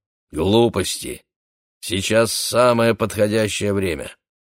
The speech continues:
Что же такое настройка,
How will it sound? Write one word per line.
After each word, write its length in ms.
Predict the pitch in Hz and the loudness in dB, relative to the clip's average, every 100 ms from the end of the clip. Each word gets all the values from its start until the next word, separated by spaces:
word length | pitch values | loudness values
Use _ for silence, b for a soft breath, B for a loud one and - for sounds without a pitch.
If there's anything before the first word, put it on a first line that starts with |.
| _ _ _ _ _ _ - | _ _ _ _ _ _ -14
Что 360 | - - 170 | -8 2 4
же 140 | 101 95 | 4 2
такое 360 | 98 98 101 | 0 2 2
настройка, 880 | 90 90 - 120 139 139 135 135 | 2 0 0 2 4 4 6 4